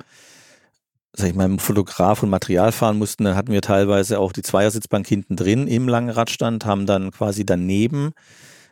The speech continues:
noch ein Motorrad gestellt, dass das Vorderrad quasi als Armlehne gedient hat für den Sitzplatz auf der zweiten Sitzreihe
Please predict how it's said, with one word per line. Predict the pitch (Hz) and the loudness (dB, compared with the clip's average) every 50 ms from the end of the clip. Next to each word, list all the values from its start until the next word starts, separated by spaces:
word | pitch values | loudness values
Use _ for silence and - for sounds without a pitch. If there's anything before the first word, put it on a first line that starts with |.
| _ _ | _ _
noch | - 113 101 117 | 0 0 2 2
ein | 104 | 0
Motorrad | 101 101 - - 120 113 107 101 95 92 - | 0 0 0 0 0 2 2 2 0 0 -2
gestellt, | - 110 - - - 92 92 107 143 185 - - - - _ | -4 -6 -6 0 2 2 4 4 4 2 0 -4 -12 -14 _
dass | - - - - | -4 -4 -2 -2
das | 104 - | -4 -2
Vorderrad | - 110 104 117 107 101 98 - | 0 0 0 2 2 2 0 -2
quasi | - - 113 101 101 98 - 104 98 95 98 - | 0 0 0 0 0 0 0 -2 0 0 0 0
als | 95 95 - - | 0 -2 -2 -2
Armlehne | 92 98 107 117 117 117 117 117 113 107 | -2 0 0 0 0 0 0 0 0 -2
gedient | 107 - 113 107 113 117 120 110 - | -4 -6 -8 -6 -4 -4 -4 -2 -2
hat | 113 107 | -2 -2
für | - - 107 | 0 -2 -2
den | 101 104 95 92 90 92 95 110 | 0 0 -2 -2 -2 -6 -6 -6
Sitzplatz | 92 104 117 - - - - 104 - - | -4 -4 -4 -4 -2 0 0 0 0 0
auf | 110 98 - | -4 -4 0
der | - 98 92 90 87 90 - | 2 2 2 2 2 0 -4
zweiten | - - 98 104 - - | 0 0 0 0 0 -2
Sitzreihe | 92 104 117 - - - 170 143 147 147 147 151 | -2 -2 -2 -2 -4 -4 -2 -2 0 0 -2 -2